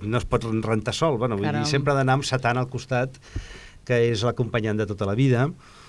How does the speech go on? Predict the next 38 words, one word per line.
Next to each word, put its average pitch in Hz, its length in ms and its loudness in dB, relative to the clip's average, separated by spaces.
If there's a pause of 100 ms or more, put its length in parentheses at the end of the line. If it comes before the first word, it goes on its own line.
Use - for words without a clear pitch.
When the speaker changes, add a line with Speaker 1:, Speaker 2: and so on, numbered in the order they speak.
(480)
Speaker 1:
I, 156 540 6
a 160 80 10
banda 139 240 4
d'això, 131 240 4
farem 127 300 4
una 120 100 4
mica 120 240 2
un 113 80 2
minicicle 120 540 0
de 107 100 2
sauris 110 420 2
nipons, 160 680 4
farem, 117 720 4
eh, 113 400 2
la 113 80 0
recuperació 110 580 2
d'un 107 460 0
nom 110 220 0 (840)
molt 139 540 8
bo 127 300 6 (260)
i 120 80 0
molt 131 240 2
poc 127 140 -4
conegut 120 260 2
aquí 117 240 -2
del 110 140 2 (100)
cinema 110 320 -2
fantàstic 104 400 -4
canadenc, 107 400 -2
com 110 180 -4
és 104 140 -4
Guy 107 160 0
Maddin. 127 460 4 (560)
Eh, 113 160 -2
en 131 100 2
fi, 117 240 2
vull 104 300 -2
dir, 113 400 2